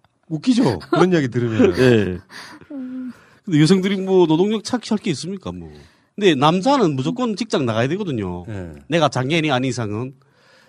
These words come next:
Speaker 2: 장애인은 괜찮은데, 근데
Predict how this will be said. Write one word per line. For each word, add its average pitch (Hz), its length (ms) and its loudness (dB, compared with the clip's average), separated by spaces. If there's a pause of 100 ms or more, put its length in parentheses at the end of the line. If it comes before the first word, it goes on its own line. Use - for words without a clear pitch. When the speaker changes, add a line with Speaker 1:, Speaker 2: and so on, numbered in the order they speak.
(120)
Speaker 2:
장애인은 190 460 2
괜찮은데, 104 920 -2 (540)
근데 208 320 2